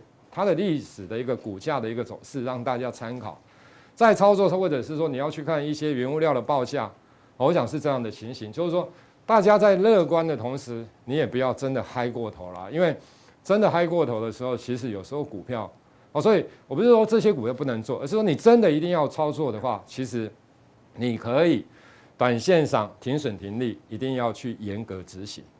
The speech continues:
哦，大概是这样的情形，跟大家报告一下。那当然，哦，等一下在加强定的部分，我们会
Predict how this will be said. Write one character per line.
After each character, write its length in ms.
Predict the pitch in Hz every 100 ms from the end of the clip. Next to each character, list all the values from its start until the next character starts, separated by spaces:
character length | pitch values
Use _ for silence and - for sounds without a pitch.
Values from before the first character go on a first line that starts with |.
| _
哦， 120 | 110
大 140 | 120 131
概 80 |
是 140 | 123 120
这 80 | 123
样 100 | 110
的 80 |
情 260 | 92 - 107
形， 200 | 110 95
跟 200 | 127 127
大 80 | 131
家 140 | 131
报 160 | 120 120
告 160 | 120
一 80 | 107
下。 160 | 98 123 - _ _ - _
那 100 | -
当 160 | 240 240
然， 240 | 196 170 - _
哦， 260 | 143 147 117
等 100 | 127
一 60 | 156
下 260 | 202 175 - - -
在 160 | 190
加 240 | 156 196 190
强 160 | 156
定 160 | 151 156
的 120 | 123
部 200 | 110 120
分， 160 | 123 95 -
我 120 | 120
们 200 | 117 127
会 320 | 123 175 135